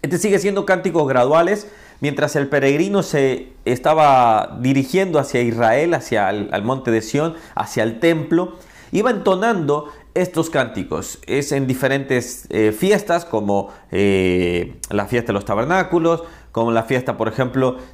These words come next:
de lo que es, eh, la Pascua y otra fiesta más que ahora se, se me está yendo el nombre en este momento,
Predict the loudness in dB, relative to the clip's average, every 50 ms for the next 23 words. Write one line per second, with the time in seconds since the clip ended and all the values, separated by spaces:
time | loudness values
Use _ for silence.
0 | -4 -2 0 0 0 0 0 0 2 2 4 2 2 0 -2 -4 -2 0 0 0
1 | 2 2 2 2 2 0 0 0 0 2 2 2 -2 -4 -10 -12 -8 -6 -6 -4
2 | -2 0 0 0 0 0 -4 -4 -4 -4 -2 -2 -4 -4 -4 -2 -2 0 0 0
3 | -2 -2 -2 -4 -2 -4 -6 -6 -4 -4 -4 -2 -2 -4 -2 -2 -2 -2 -2 0
4 | 0 -2 0 0 -2 -2 -2 -2 0 0 0 0 0 -2 0 -2 -2 -4